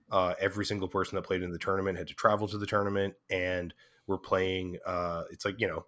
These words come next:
it's a camping tournament. So Justin actually got to scout the locations and find, he picked,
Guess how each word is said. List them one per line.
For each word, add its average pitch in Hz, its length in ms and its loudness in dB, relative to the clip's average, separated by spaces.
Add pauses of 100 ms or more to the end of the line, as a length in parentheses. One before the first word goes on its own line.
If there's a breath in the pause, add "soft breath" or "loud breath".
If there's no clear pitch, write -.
it's - 120 -8
a 95 40 -4
camping 110 320 2
tournament. 71 400 -8
So 92 420 2 (640 soft breath)
Justin 127 360 10
actually 135 260 8
got 113 180 8
to 101 60 -2
scout - 440 2
the 98 80 -2
locations 92 580 -2
and 87 120 -6
find, 90 540 -2 (420)
he - 120 -4
picked, 135 260 2